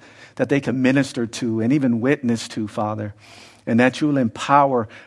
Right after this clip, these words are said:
my brothers and sisters by your Holy Spirit. Equip them, Lord, for your great work, Lord. It's a privilege to serve you. And I pray, Lord, that you bless them, Lord, on the way home.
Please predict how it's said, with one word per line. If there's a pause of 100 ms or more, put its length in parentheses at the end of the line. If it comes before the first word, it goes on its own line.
my
brothers
and
sisters
by
your
Holy
Spirit. (760)
Equip
them,
Lord,
for
your (440)
great
work,
Lord.
It's
a
privilege
to
serve
you. (3750)
And
I
pray,
Lord,
that
you
bless
them,
Lord,
on
the
way
home.